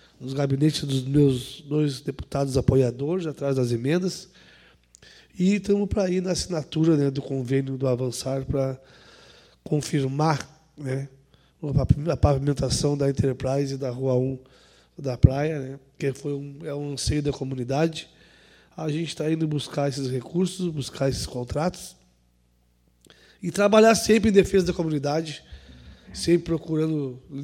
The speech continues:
ter lisura e ter respeito por cada um. A gente sabe, eu fui cobrado hoje, bem cobrado, diga-se passagem, a respeito, ah, que tão fazendo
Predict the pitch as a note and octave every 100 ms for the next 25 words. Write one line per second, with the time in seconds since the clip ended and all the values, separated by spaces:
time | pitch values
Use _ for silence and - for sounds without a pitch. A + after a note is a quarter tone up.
0 | C#3 _ - D#3 D3+ C3 B2+ E3 F#3 D3+
1 | - D3 C#3 C3+ - D#3+ D#3+ - - C3+
2 | - - - - _ - D3+ C#3+ C#3 E3+
3 | E3 - - - C#3 D3+ - - F3 D#3+
4 | D3+ C3 - - _ D#3+ - E3+ - D#3
5 | C#3+ D#3+ D#3 D3 C#3+ D3 D#3 D3 C3+ C3+
6 | D3 - _ _ _ _ - _ _ C#3+
7 | C#3 F#3 G3 - C#3+ C#3 C3+ D3+ C#3 C3+
8 | A#2+ - B2 C#3 C#3 C3 C#3+ C3+ B2+ B2
9 | - C#3 C3+ B2+ _ - - - _ _
10 | - A3+ A3+ - - E3+ D#3+ C#3 E3 E3
11 | E3 D#3 C#3+ C3